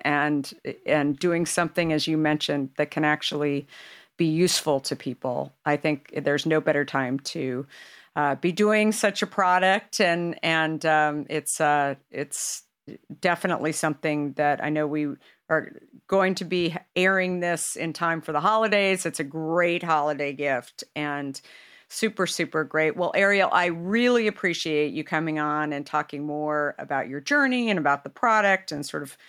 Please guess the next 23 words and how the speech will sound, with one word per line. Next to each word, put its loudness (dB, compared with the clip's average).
the -4
stuff -2
that -8
you've -6
learned 0
along 0
the -2
way. 0
Where 2
can 0
people -4
find -2
out 4
more 2
about 0
Muse 2
and -2
also -2
about -2
you 0
and 0
your 0
journey? -6